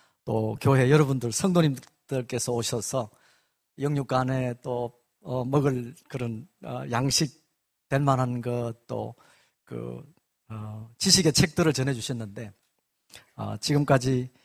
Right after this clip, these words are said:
가덕도 그 신앙에, 에, 살고 계시는 약 사 국의, 사 개국에서 약 이십여 명의, 어, 선교사님들이 살고 계시는데요. 그때 많이 도와주셔서 감사합니다.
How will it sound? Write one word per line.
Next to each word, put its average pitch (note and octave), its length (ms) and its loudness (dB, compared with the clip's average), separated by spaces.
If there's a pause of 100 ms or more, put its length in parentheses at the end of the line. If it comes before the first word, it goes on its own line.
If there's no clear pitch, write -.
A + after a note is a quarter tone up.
(260)
가덕도 A#2+ 840 -4
그 A2+ 200 -6
신앙에, C#3 640 2 (160)
에, G#2+ 240 -10
살고 A#2 340 -4
계시는 A#2 460 -2 (340)
약 G#2+ 180 -6
사 F#3 240 6
국의, D3+ 420 0
사 E3+ 320 8
개국에서 C3 580 0
약 A2 180 0
이십여 F3 380 2
명의, C3 380 0 (340)
어, A2 140 -8
선교사님들이 G#2 720 -6
살고 A2 280 -4
계시는데요. G2 640 -6 (280)
그때 B2 180 -6
많이 G#2+ 460 -2 (320)
도와주셔서 G#2+ 480 -4
감사합니다. F#2 840 -10